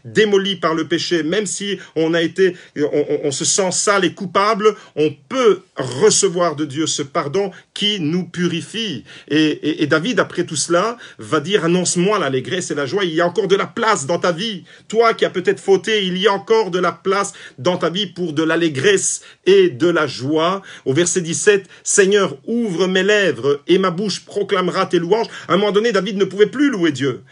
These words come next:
Parce que quand tu es dans un état de péché, quand tu es comme David était, eh bien, ta louange, la Bible nous dit que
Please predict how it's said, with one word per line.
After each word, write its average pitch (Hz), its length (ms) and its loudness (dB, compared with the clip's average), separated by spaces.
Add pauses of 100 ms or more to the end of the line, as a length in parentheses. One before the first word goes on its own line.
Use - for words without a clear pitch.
(160)
Parce 165 160 -2
que 196 60 -4
quand 220 200 0
tu - 160 -4
es 220 40 2
dans 196 200 0
un 196 100 0
état 202 340 2
de 175 100 0
péché, 190 760 2 (160)
quand 185 140 -4
tu 208 280 -2
es 202 140 6
comme 190 240 0
David 185 400 -2
était, 214 480 4 (180)
eh 147 60 -4
bien, 208 220 0
ta 185 180 0
louange, 196 560 0
la 170 100 2
Bible 208 260 -2
nous 202 120 -2
dit 208 180 -6
que 196 220 4